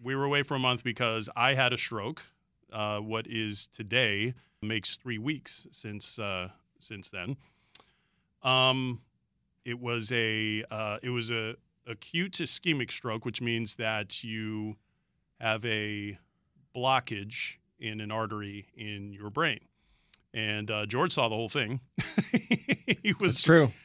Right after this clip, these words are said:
Speaker 1: uh, he was actually the one that noticed that something was off, uh, about me that day. It was the first day back from vacation,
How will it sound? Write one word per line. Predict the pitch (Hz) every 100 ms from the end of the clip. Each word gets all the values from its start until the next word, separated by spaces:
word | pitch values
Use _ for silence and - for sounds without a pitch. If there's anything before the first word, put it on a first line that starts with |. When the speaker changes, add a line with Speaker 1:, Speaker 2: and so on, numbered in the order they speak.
| - _ 139
Speaker 1:
uh, | 127 127
he | 139
was | 151
actually | 143 139 147
the | 127
one | 127 127
that | 117
noticed | 123 131 120 -
that | 117 -
something | 117 117 110
was | 110 110
off, | 135 135 - - -
uh, | 107 110 -
about | 107 107 113 113
me | 107
that | 107 101
day. | 98 95
It | 107
was | 110
the | 110
first | 131 123
day | 123 113
back | 120 117
from | 117 101
vacation, | 101 156 170 160 156 143